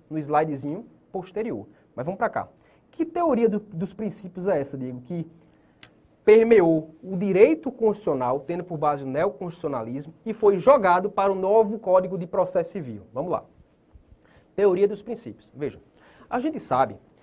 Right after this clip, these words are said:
que norma jurídica é gênero do qual emanam duas espécies. As regras jurídicas, que são aqueles dispositivos legais, quando você pega o novo Código de Processo Civil e lê o artigo quarto, por exemplo,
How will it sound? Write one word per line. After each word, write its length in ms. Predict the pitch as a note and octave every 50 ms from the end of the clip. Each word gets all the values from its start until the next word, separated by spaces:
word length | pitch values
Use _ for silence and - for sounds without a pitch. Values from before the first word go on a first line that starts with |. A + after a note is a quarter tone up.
| _ _ _
que 200 | _ - C#3 A#2+ - -
norma 540 | D3+ E3 F3+ G#3 A#3 B3 A#3+ G#3+ G#3 F#3+ E3
jurídica 640 | D3+ - C3+ A2+ A#2 C3 D3 - B2+ - - G2+ _ _ _ _
é 160 | - G3 G3
gênero 460 | E3+ C3+ C3+ C#3 B2+ A#2+ B2 C3+ C3+ - _ _
do 140 | - D3 D#3+
qual 180 | D#3+ - F3+ G3
emanam 440 | G3 F3 D#3+ D#3+ D#3+ E3+ F#3 A#3+ - - _ _
duas 320 | - C#3 E3+ F#3+ G#3+ G3+ G#3+
espécies. 600 | A#3 - - - A#2 G2 - - - - - _ _ _ _ _ _ _ _
As 180 | C3+ C#3 C#3 -
regras 580 | - A2+ D3 D3+ F3+ G3 C4 C#4+ C4+ - - _ _
jurídicas, 580 | - B2 D#3 D3 C3 C3 C3+ D#3+ D#3+ F3+ F3 -
que 120 | _ E3
são 140 | D#3+ F#3 E3
aqueles 260 | D#3+ E3 E3 E3 D#3+
dispositivos 840 | D#3 F3 - - - F#3+ F#3 F3+ F3 E3+ F3 - A3 B3 A3+ G#3
legais, 460 | F3 F3 D3+ A#2 B2+ A2+ A#2 C3+ C3 - _ _ _ _
quando 160 | - E4+ F4
você 180 | - F#3 - F3+
pega 300 | - - D#3 C3+ C#3 D3
o 20 |
novo 280 | D3 D#3+ F#3 G3 F#3+ G3
Código 320 | - - D#3 D3+ D3+ C#3+
de 80 | C#3+ C#3+
Processo 380 | - C#3 C#3 C3+ - C3+ C3
Civil 260 | - C#3+ A#2 A2+ G#2+ G2+ _ _ _ _ _ _ _ _ _ _ _
e 60 | D#3+
lê 140 | F3 G3 G#3
o 80 | A3
artigo 380 | G#3+ - D#3+ - G3+ G3+ G3+ G3+
quarto, 420 | - - - D#3+ C#3+ - - -
por 160 | C#3 - D3 C#3+
exemplo, 400 | B2+ A#2 A2+ A2 A2 - _